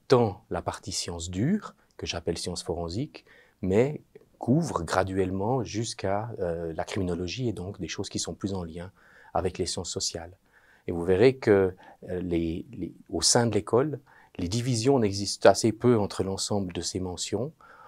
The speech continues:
en ce sens qu'on attend que des étudiants qui sont orientés plutôt sur des sciences forensiques aient la possibilité de suivre des cours qui relèvent plus de la criminologie et des sciences sociales, et inversement.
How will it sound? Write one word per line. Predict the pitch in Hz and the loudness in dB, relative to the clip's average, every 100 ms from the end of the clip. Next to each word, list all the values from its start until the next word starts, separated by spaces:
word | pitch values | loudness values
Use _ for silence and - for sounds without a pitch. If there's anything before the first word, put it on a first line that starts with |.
| - - | -14 -8
en | |
ce | 95 98 | -2 0
sens | - 117 - | 2 2 0
qu'on | 101 92 | -2 -2
attend | 87 - 98 123 160 143 | -4 0 2 2 -2 -6
que | 98 | -6
des | 90 90 | -4 -4
étudiants | 87 98 98 90 | -6 -6 -4 -6
qui | - | -6
sont | - 87 | -8 -6
orientés | 82 92 90 92 | -8 -8 -8 -10
plutôt | 85 117 120 | -6 -4 -2
sur | 104 - | -2 -6
des | 92 | -10
sciences | 85 95 - | -8 -8 -6
forensiques | 87 90 90 90 - - | -6 -6 -6 -10 -12 0
aient | 113 117 98 92 _ - - - | 2 2 -2 -10 _ -20 -20 -4
la | 101 98 | 0 2
possibilité | 104 - 101 98 98 | 2 -2 -4 -4 -4
de | 98 | -4
suivre | - 90 | -6 -10
des | 90 | -10
cours | 90 - 92 85 95 - 92 85 - - - | -8 -4 -4 -6 -12 -18 -20 -10 -6 -6 -6
qui | 85 | -6
relèvent | - 95 90 87 | 2 2 2 -4
plus | - 117 - | -6 -4 -4
de | 90 | -6
la | 87 | -8
criminologie | - 92 92 90 92 | -6 -4 -2 -4 -4
et | |
des | 87 | -6
sciences | 87 90 | -8 -10
sociales, | - 90 - 87 104 _ _ _ - | -10 -10 -10 -12 -16 _ _ _ -4
et | 92 | -2
inversement. | 87 - - 85 82 | -2 -4 -6 -8 -16